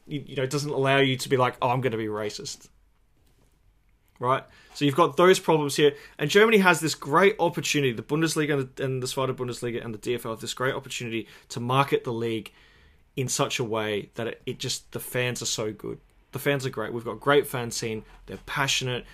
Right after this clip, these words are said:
They bring great atmosphere for ninety minutes. They sing for nine, they sing two, a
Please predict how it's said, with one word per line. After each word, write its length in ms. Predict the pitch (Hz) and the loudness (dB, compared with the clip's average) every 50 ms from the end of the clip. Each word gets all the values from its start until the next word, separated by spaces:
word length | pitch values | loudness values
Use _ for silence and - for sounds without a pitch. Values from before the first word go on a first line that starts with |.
| - - | -20 -14
They 80 | - - | -14 -10
bring 220 | - 123 117 113 | -8 -8 -8 -6
great 240 | 101 - 123 135 - | -4 0 0 0 0
atmosphere 400 | 117 120 117 110 - - 127 113 | -2 -4 -4 -6 -4 -4 -4 -4
for 100 | - 113 | -4 -6
ninety 220 | 113 113 110 107 | -6 -4 -4 -4
minutes. 240 | 104 107 101 - - | -6 -6 -8 -8 -4
They 100 | - 123 | -4 -4
sing 240 | 120 - - 139 127 | -2 -2 -2 -2 -2
for 120 | - 131 | -2 -4
nine, 200 | 123 120 120 113 - | -4 -4 -6 -6 -6
they 100 | 120 120 | -6 -6
sing 300 | - 143 127 123 123 - - - - - - _ _ _ _ _ _ | -4 -4 -4 -4 -8 -10 -16 -20 -20 -20 -20 _ _ _ _ _ _
two, 280 | - - 175 151 151 | 4 6 6 6 6
a 40 | - | 4